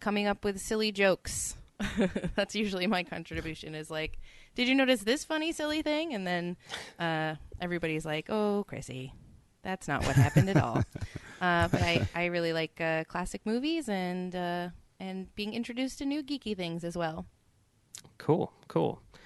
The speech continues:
Speaker 2: Awesome.
Speaker 3: Well, silly jokes are always needed on
Speaker 1: Yeah.
Speaker 3: podcasts.
Speaker 1: Uh-huh.
Speaker 2: Yeah.
Speaker 3: So, uh, what, what about Star Trek? Uh, are,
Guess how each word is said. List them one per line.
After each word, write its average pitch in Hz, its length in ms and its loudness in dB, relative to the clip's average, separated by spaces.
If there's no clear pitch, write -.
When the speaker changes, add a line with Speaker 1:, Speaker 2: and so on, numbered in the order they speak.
Speaker 2:
Awesome. 113 380 -2
Speaker 3:
Well, - 60 -12
silly 107 300 -2
jokes 92 320 0
are 90 80 -2
always 90 260 0
needed 90 260 -2
on 85 120 -4
Speaker 1:
Yeah. 175 80 -4
Speaker 3:
podcasts. - 420 -8
Speaker 1:
Uh-huh. 160 180 -8
Speaker 2:
Yeah. 80 180 -2
Speaker 3:
So, 139 480 8
uh, 127 220 10
what, 135 160 10
what 143 160 6
about 131 220 10
Star 113 260 8
Trek? - 380 0
Uh, - 40 2
are, 101 420 8